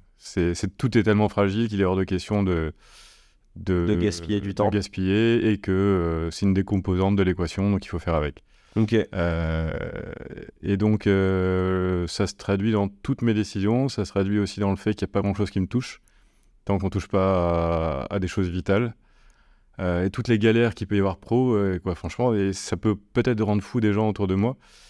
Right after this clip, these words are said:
Speaker 1: c'est que même quand des fois il y a des grosses galères pro,
Speaker 2: T'es
Speaker 1: c'est bon.
Speaker 2: T'arrives à mettre ton émotionnel de côté, en fait,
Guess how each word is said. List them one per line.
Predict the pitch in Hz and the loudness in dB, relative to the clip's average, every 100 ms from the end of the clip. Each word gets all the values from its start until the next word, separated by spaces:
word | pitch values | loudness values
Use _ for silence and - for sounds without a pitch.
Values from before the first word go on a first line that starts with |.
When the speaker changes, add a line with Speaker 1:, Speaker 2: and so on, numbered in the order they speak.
| - _ | -20 _
Speaker 1:
c'est | - 90 | -8 -2
que | 95 92 92 | 2 2 4
même | 107 107 | 2 2
quand | 101 98 | 0 -2
des | |
fois | 92 | 2
il | 104 | 2
y | |
a | |
des | 90 | 2
grosses | 98 107 | 2 2
galères | 101 95 - | 2 0 -4
pro, | - 120 - _ _ _ _ _ _ _ _ _ _ _ - _ _ - | -2 -2 -2 _ _ _ _ _ _ _ _ _ _ _ -20 _ _ -4
Speaker 2:
T'es | 110 - _ _ _ | -4 -4 _ _ _
Speaker 1:
c'est | - - - 110 104 98 95 95 | -20 -14 -4 2 4 4 4 2
bon. | 90 101 _ _ - _ _ - | 0 -2 _ _ -20 _ _ 0
Speaker 2:
T'arrives | 117 117 | 2 4
à | 131 | 2
mettre | 120 - | 0 0
ton | 117 | 0
émotionnel | 113 110 120 113 | 2 0 0 0
de | 113 | 0
côté, | 107 107 120 | -2 -2 -2
en | |
fait, | 117 123 - | -4 -8 -12